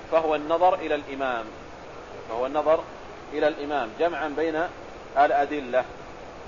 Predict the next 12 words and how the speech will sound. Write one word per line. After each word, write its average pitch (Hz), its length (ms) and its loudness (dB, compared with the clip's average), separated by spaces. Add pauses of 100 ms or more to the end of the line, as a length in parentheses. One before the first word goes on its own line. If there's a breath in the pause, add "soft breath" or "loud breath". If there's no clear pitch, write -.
(300)
جمعا 147 220 -4
بين 156 240 2
الأدلة، 127 480 -4 (260)
كما 151 320 4 (200)
ذكرنا 156 340 2
في 131 100 -6
حديث 151 260 -2
أبي 147 120 -2
الدرداء، 156 560 4
وكما 180 320 2
جاء 190 320 2
أيضا 175 280 4